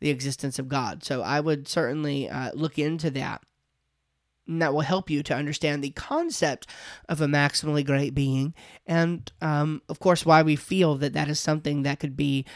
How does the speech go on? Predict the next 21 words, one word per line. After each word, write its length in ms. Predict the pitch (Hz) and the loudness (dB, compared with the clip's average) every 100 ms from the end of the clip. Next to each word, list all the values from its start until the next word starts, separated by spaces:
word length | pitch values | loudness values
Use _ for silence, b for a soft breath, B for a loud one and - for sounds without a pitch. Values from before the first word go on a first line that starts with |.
| B | B
uh, 200 | - 139 104 | -4 -2 -2
confidently 560 | - 226 - 135 147 - | -2 -2 0 0 2 0
applied 680 | 139 - 151 147 135 135 - | -2 -4 0 2 2 0 -6
to 300 | - 151 143 | -4 0 0
the 160 | 135 139 | 0 -2
God 320 | 131 214 143 | -2 -2 0
of 100 | 143 | 0
the 100 | 131 | -4
Bible 600 | 123 147 147 147 73 - B B - | -4 2 4 4 0 -8 B B -4
as 180 | 147 127 | -2 -2
the 100 | 143 | -6
creator 380 | - 135 135 | -4 -2 0
of 80 | 127 | -2
the 60 | 123 | -6
cosmos. 680 | - 139 139 - - - - B B B B | -2 -2 -2 -4 -12 -12 -16 B B B B
Okay, 220 | 190 208 | 2 4
we 140 | 175 175 | 6 4
also 320 | 220 247 226 | 2 2 2
learn 380 | 165 151 170 180 B B _ - | 4 4 2 -2 B B _ -20
from 460 | - 202 185 160 180 - | 2 8 8 8 2 -2
nature 520 | 151 139 - 151 | -2 0 0 -2